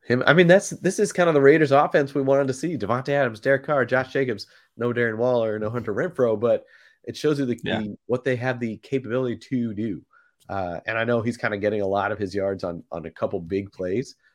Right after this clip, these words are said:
Speaker 1: but it shows he can make them. Their line is good, and this is what is possible with the Raiders, and it just sucks they put themselves so far behind the eight ball, uh, at the beginning of the season.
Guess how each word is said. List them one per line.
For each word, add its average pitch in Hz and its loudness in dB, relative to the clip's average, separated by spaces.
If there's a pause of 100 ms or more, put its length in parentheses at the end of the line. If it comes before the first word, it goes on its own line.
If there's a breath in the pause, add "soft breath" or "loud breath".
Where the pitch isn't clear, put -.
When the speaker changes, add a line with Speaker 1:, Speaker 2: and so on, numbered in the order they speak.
(160)
Speaker 1:
but 104 -2
it 101 -2
shows 101 -2 (300)
he 92 -12
can 104 -4
make 143 -2
them. 85 -10
Their 92 -2
line 113 -2
is 113 -8
good, 117 -2
and 87 -10 (380)
this 120 -4
is 131 -4
what 127 4
is 123 -2
possible 113 -8
with 90 -4
the 87 -8
Raiders, 92 -4
and 92 -12
it 82 -12
just 87 -10
sucks 110 0 (380 soft breath)
they 95 -6
put - -6
themselves 101 -6
so 110 0
far 104 0
behind 95 -2
the 90 -2
eight 101 2
ball, 82 -4 (340)
uh, 82 -6
at - -8
the - -16
beginning 82 -8
of 67 -12
the 62 -14
season. - -12